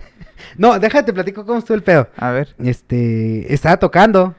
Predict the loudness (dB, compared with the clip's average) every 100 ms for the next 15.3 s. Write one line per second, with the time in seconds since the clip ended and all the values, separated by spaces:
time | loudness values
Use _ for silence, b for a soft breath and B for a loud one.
0 | _ _ -8 -6 -8 -6 -6 -4 -6 -6
1 | -4 -6 -6 -6 -6 -4 -4 -4 -6 -8
2 | -20 -20 -10 -6 -2 -2 -2 -4 -6 -8
3 | -14 -6 -4 -2 -2 -2 -6 b b b
4 | b b _ _ _ -10 -8 -6 -4 -4
5 | -6 -6 -8 -12 -16 _ _ -20 -20 _
6 | _ _ _ -12 -10 -10 -10 -10 -6 -8
7 | -8 _ -14 -4 -2 -2 -4 -12 -6 -6
8 | -6 b b b b b _ -12 -12 _
9 | -10 -10 -10 -6 -4 -2 2 2 2 -2
10 | -6 _ _ _ -14 -10 -6 -8 -10 _
11 | -4 -2 0 0 0 0 -2 -4 -6 -10
12 | -10 -14 -12 -12 -12 -14 -18 -14 -14 -12
13 | -10 -8 -8 -8 -10 -10 -12 -12 -14 -14
14 | -12 -10 -8 -8 -10 -12 -12 -14 -10 -8
15 | -6 -6 -10